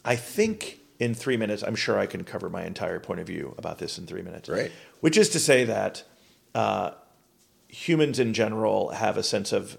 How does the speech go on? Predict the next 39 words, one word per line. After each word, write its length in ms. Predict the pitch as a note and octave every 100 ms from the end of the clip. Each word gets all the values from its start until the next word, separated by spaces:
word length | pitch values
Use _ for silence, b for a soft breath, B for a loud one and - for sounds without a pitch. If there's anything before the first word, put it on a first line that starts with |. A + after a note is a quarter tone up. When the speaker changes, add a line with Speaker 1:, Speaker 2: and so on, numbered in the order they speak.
| -
Speaker 1:
emptiness 720 | G#2+ G#2 A2+ G2 G2 - - - B B B -
that 120 | A2
is 160 | G2 -
fed 500 | - A#2+ A2 G2+ -
by, 600 | G2+ G2 G2 G2 G2 - b b b b b -
uh, 220 | G#2+ G2 -
the 140 | A2+
Industrial 520 | G#2+ A2 - G#2 G2
Revolution 560 | F#2+ G2 G2+ G2 G#2 F#2+
as 120 | G2
people 260 | - G#2 G#2
moved 200 | G2+ -
out 180 | F#2+ G2
of 60 |
family 340 | - G#2 G2 G2
units 300 | G2 F#2+ -
and 100 | F#2
moved 220 | F#2+ -
into 200 | F2+ G2+
cities 460 | - G2 F#2 F2+ - B B
Speaker 2:
Mm. 100 | -
Speaker 1:
and 100 | A2
are 60 | G2+
more 240 | G2+ F2 -
on 140 | G#2
their 200 | G2+ -
own. 340 | A2+ A#2 A2+ A2 B B B -
Uh, 260 | G2 F#2+
the, 260 | F#2 F#2+ E2
the 300 | G2 G#2 G2 -
technology 420 | - C#3 B2+ A#2
itself, 340 | F#2+ - A2 -
the 80 | -
internet, 360 | G2+ G2 G2+ -
I 40 |
think, 380 | G2 G2+ A2 - b b -
uh, 300 | G#2 F#2 F#2 -
makes, 340 | G#2 G2+ - - _ _ _
makes 360 | - G#2 A2